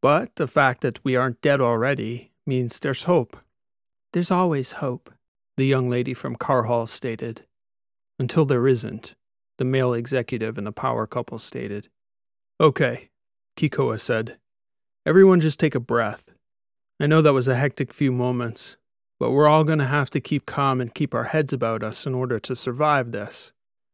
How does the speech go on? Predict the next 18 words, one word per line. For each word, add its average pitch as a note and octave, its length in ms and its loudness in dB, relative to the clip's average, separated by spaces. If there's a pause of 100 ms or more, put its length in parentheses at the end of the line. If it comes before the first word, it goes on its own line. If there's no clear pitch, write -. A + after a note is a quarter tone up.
(180)
It's - 120 -12
going F3 220 4
to D3+ 60 4
be D#3+ 140 4
a D#3+ 80 6
little C3 240 2
while A2+ 320 -2
until A#2+ 260 -6
Sasha A#2+ 460 -4
and B2 60 -6
I B2 140 -6
can A#2+ 140 -10
get A#2+ 160 -10
an A#2 80 -10
assessment A#2+ 640 -6
on A2+ 140 -10
this A2+ 100 -10
ship. - 440 -8